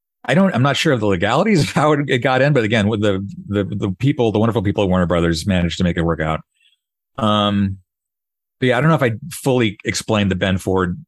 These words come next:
story as well as I liked, 'cause again, it's so short and w-, so much work went into that one moment. But Ben Ford came back, reread all those lines that his dad had said twenty-five years prior. Ben was about the same age as his dad was when his dad made Blade Runner. So that was great timing.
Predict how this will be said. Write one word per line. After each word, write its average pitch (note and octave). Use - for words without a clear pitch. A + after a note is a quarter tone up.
story F2+
as G2
well G2
as F2+
I F2
liked, F#2
'cause F#2+
again, F2+
it's F2
so F#2
short F#2
and F2+
w-, F2+
so -
much G2
work F2+
went F#2
into F#2
that F2
one F2+
moment. F2
But F2
Ben A#2
Ford G#2+
came B2+
back, G2
reread A2+
all G2+
those G#2
lines F2+
that F2+
his E2+
dad F#2
had F2
said F2
twenty-five G2
years F2+
prior. E2+
Ben C3+
was G#2
about F#2+
the -
same G#2+
age F#2+
as F2+
his E2+
dad G2+
was F2+
when F#2
his F2
dad F#2+
made G2+
Blade E2
Runner. D#2+
So F#2
that G2
was -
great F2
timing. E2